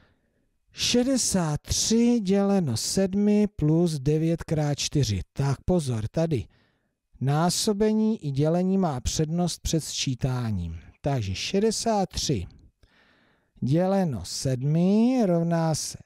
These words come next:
devět plus devět krát čtyři rovná se třicet šest. Takže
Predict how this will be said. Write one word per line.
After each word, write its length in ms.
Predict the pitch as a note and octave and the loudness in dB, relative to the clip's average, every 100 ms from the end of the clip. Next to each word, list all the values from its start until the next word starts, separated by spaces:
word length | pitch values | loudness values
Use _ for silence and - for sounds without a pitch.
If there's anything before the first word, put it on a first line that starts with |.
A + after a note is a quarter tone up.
| _ | _
devět 1200 | F#2+ F2 F2 F#2 A2 C3+ D#3+ F#3+ A3+ C#4+ _ - - _ _ | -8 -6 -4 -4 -2 0 2 2 0 -2 _ -20 -20 _ _
plus 400 | C#3+ D#3+ F#3+ G#3 | 2 4 4 2
devět 360 | D#3+ E3 F3 F3+ | 0 0 0 -2
krát 340 | - A#2 F#2+ | -6 -6 -6
čtyři 680 | - - - D#3 F3 F3 F3+ - _ - | -6 -4 0 2 4 2 0 -4 _ -2
rovná 420 | C3+ C#3+ C#3+ C#3+ | -2 0 -2 -2
se 300 | - C#3 C3 | -2 -2 -2
třicet 520 | - - A#2 - A2 | -4 -6 -4 -4 -4
šest. 440 | - C#3+ C3 - - | -2 0 -2 -4 -6
Takže 340 | B2 A2+ F2+ | -4 -2 -4